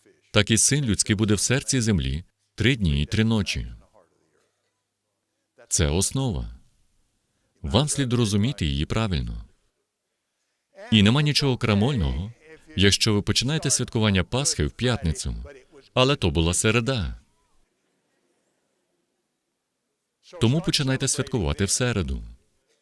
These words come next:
Амінь. І не знаю, чи ви зауважили це чи ні, але кролики не несуть яйця.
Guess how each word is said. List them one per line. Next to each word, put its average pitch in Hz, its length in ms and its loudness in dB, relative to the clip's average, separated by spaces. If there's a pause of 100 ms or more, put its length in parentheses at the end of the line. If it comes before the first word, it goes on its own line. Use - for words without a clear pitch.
(840)
Амінь. 185 420 0 (880)
І - 120 8
не 113 140 6
знаю, 110 340 0
чи - 140 0
ви 117 120 2
зауважили 107 640 2
це 110 160 -4
чи 80 160 0
ні, 107 260 -2 (260)
але 107 200 4
кролики 147 460 0
не 90 120 4
несуть 85 340 2
яйця. 87 520 -2